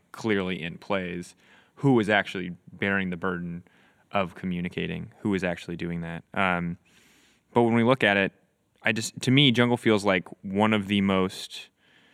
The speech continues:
um, difficult roles on, like, an intelligence level outside of mid lane, I guess. On a, I'm trying to find a word here. Difficult in a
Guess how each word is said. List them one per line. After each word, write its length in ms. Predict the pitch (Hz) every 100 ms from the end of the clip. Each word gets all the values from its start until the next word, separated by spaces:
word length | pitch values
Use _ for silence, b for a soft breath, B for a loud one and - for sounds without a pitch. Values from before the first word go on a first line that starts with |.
| b b b _ -
um, 800 | 98 95 92 87 87 87 87 117 _ - _
difficult 400 | 123 120 - 135
roles 460 | 104 107 117 135 -
on, 160 | 101 98
like, 220 | 95 90
an 280 | 92 92 - - _ _ - _ _ -
intelligence 1040 | 104 92 - - - 107 120 131 147 147
level 220 | 151 151
outside 340 | 110 107 113 110
of 80 |
mid 240 | 98 95 98
lane, 260 | 127 135 135
I 100 | 135
guess. 340 | 139 143 - -
On 100 | 101
a, 60 | 98 95 _ b b b -
I'm 120 | 101
trying 180 | - 151
to 40 |
find 200 | 139 127
a 40 | 95
word 340 | 90 95 104
here. 340 | 113 110 110 113 _ -
Difficult 460 | 123 131 117 107 -
in 160 | 95
a 360 | 95 90 90